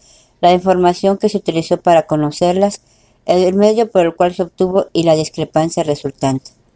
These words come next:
El contribuyente contará con un plazo de veinte días para informar por escrito a las autoridades fiscales el origen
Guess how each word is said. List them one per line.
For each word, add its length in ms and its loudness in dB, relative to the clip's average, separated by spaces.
El 200 4
contribuyente 720 0
contará 460 2
con 200 0
un 100 0
plazo 280 0
de 140 2
veinte 320 0
días 260 -2
para 200 0
informar 460 0
por 140 -2
escrito 380 -4
a 40 0
las 160 0
autoridades 480 0
fiscales 540 -4
el 160 0
origen 440 0